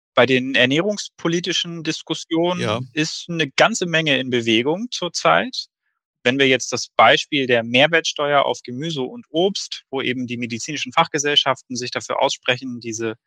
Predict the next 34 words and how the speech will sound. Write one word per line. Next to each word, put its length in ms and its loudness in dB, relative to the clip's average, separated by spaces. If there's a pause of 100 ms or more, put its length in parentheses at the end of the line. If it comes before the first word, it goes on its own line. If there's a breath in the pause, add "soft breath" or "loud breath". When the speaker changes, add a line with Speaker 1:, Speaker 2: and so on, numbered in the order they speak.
(260)
Speaker 1:
Mehrwertsteuer 500 2
auf 140 -4
null 220 2
Prozent 440 -2
zu 120 -4
setzen, 440 -2 (360)
um 140 -4
gesundes 360 -2
Essen 240 -2
zu 480 -4
subventionieren. 800 -4 (720 loud breath)
Da 200 8
gibt 240 -4
es 400 -4
einiges 500 4
an 160 -2
Bewegung. 640 0
Der 140 4
Bundesernährungsminister 1040 -2
hat 160 0
sich 160 -8
zum 140 -14
Beispiel 360 -2
kürzlich 540 -4
auch 180 2
öffentlich 460 -6
dafür 260 -4
ausgesprochen, 640 -4
dass 160 -6
er 80 -2
die 180 -4
Idee 240 2
gut 220 -6
findet. 400 0